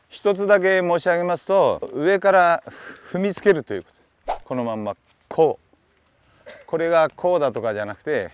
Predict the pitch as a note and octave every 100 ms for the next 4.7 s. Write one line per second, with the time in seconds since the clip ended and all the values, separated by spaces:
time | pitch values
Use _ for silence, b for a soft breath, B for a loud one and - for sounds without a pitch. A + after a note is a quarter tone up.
0 | _ - C#3 D3+ D3+ D3 E3 G3 - -
1 | B2+ A#2 - A2 F2 _ D#3+ F#3 D3+ A#2
2 | - B2 - D3 C3+ C3+ - - A#2+ A#2
3 | - - F3+ D#3+ D3 - D3 D3 C#3 A#2+
4 | B2+ A2+ G#2+ G2+ F#2+ G2+ -